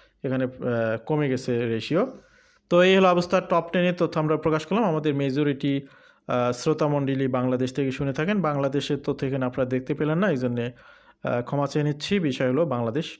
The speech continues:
টপ টেন এর মধ্যে নেই, অর্থাৎ টপ টেন কান্ট্রি যেগুলো রয়েছে, বাংলাদেশের ইমিগ্রেশন বা পার্মানেন্ট রেসিডেন্ট ভিসা ইস্যুর হার, আহ, অনেক কম, এটা আপনারা বুঝতে পারলেন এই গ্লোবাল তথ্য থেকে।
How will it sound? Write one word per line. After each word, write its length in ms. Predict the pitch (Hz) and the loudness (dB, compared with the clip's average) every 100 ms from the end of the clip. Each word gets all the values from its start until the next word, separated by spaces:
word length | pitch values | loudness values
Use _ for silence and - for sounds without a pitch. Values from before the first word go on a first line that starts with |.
| - | -2
টপ 260 | 175 208 - | 0 0 -2
টেন 180 | 165 151 | 0 0
এর 240 | 143 135 | 0 -2
মধ্যে 300 | 127 123 - | -4 -4 -4
নেই, 340 | 123 165 277 - - _ - | 0 0 -2 -8 -20 _ -8
অর্থাৎ 420 | 147 143 131 - | -4 -2 -4 -4
টপ 320 | 147 147 - - _ - | 0 0 -2 -16 _ -2
টেন 300 | 156 160 170 | 2 2 0
কান্ট্রি 380 | 160 139 135 | -2 -2 -2
যেগুলো 300 | 127 127 123 | -2 0 0
রয়েছে, 400 | 120 131 131 180 214 - _ - | 0 -2 -2 -4 -4 -10 _ -10
বাংলাদেশের 640 | 131 123 123 127 135 131 - | -4 -2 -2 -2 -4 -2 -2
ইমিগ্রেশন 600 | 131 131 135 151 147 151 - - _ - | -2 0 -2 -2 -4 -4 -12 -20 _ -4
বা 180 | 131 127 127 | -2 -2 -2
পার্মানেন্ট 360 | 143 151 160 151 | -2 0 0 0
রেসিডেন্ট 420 | 143 147 135 131 | 0 -2 -2 -2
ভিসা 280 | 127 127 139 | -2 0 0
ইস্যুর 320 | 131 160 143 | 0 0 0
হার, 260 | 120 120 175 - _ _ _ _ - | 0 -2 -2 -10 _ _ _ _ -4
আহ, 80 | 127 | 0
অনেক 300 | 143 156 - | 0 0 -2
কম, 300 | 143 104 107 | -2 -2 -6
এটা 320 | - 127 135 120 | -6 -2 0 -2
আপনারা 260 | - 120 | -2 -2
বুঝতে 260 | 117 135 156 | -2 -4 -4
পারলেন 400 | - 117 127 196 | -4 -2 -2 -4
এই 260 | - 113 120 | -4 -6 -6
গ্লোবাল 420 | 127 131 131 127 | -4 0 0 0
তথ্য 320 | 131 120 131 | -2 -4 -2
থেকে। 280 | 123 123 | -2 0